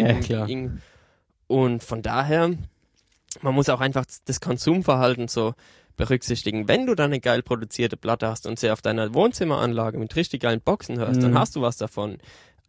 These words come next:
Speaker 1: Aber was manche, äh, so Amateure hochladen, was auch ganz ordentlich klingt, das reicht halt für diese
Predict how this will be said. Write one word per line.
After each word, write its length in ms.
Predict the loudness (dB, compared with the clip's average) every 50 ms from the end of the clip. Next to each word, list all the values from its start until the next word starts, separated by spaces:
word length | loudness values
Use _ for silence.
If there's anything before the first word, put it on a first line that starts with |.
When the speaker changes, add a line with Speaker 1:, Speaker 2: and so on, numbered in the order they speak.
| _ _
Speaker 1:
Aber 240 | 2 2 4 4 4
was 180 | 2 0 2
manche, 680 | 0 2 2 2 0 -2 0 0 0 2 2 -2 -4 -6 -12 _ _ _ _ _ _ _ _
äh, 200 | -8 -6 -6 -6
so 360 | -6 -6 -4 -4 -4 -6 -8 -12 _ _ _ _ _ _ _ _
Amateure 720 | _ -2 2 2 2 2 2 2 2 2 0 0 -2 0 0
hochladen, 600 | 2 0 2 2 2 2 2 2 0 -2 -4 -4
was 180 | -4 -4 -2 -2
auch 120 | -2 -2 -2
ganz 200 | -4 -4 -2 0
ordentlich 420 | 0 0 0 0 -4 -6 -10 -8
klingt, 220 | -6 -6 -4 -4
das 140 | -4 -6 -4 -6
reicht 220 | -6 -4 0 0
halt 120 | -2 -2
für 120 | -2 -6 -8
diese 360 | -6 -6 -6 -6 -6 -8 -8